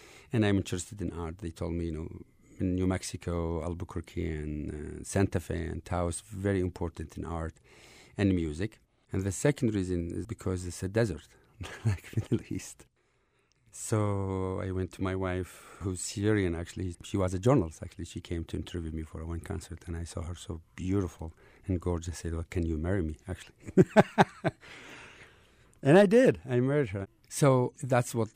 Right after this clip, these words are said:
happened in, uh, to come to United States. And it was beautiful, beautiful, wonderful decision, actually, when I came here. And you cannot imagine how beautiful people in New Mexico, and they've been a wonderful, great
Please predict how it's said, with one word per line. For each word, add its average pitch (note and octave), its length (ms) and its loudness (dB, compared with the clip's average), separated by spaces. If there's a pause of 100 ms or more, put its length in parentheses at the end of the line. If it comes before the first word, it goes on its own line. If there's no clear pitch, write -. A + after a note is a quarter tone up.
happened F#2+ 320 -4
in, F#2+ 240 -4
uh, F#2 320 -6
to A#2+ 100 -2
come A#2 180 2
to - 140 -2
United F#2 200 2
States. - 260 -4
And A#2 120 6
it B2 40 6
was A#2+ 280 4
beautiful, A#2 840 -2 (140)
beautiful, B2+ 420 -2
wonderful F#2+ 480 -2
decision, F#2+ 460 -6
actually, F#2 220 -4
when F#2 120 0
I F#2 60 -2
came F#2+ 260 -4
here. B2+ 360 4 (680)
And A2+ 160 4
you A2 80 2
cannot A2+ 380 2
imagine G2 560 -2
how F#2+ 500 -2 (160)
beautiful G#2 880 -2
people F#2+ 460 -4
in F2+ 220 -2
New F2+ 100 -2
Mexico, F2 680 -6
and F2+ 220 -2
they've F#2 280 -2
been F#2 380 -2
a G2+ 80 -4
wonderful, F#2+ 960 0
great A#2 640 0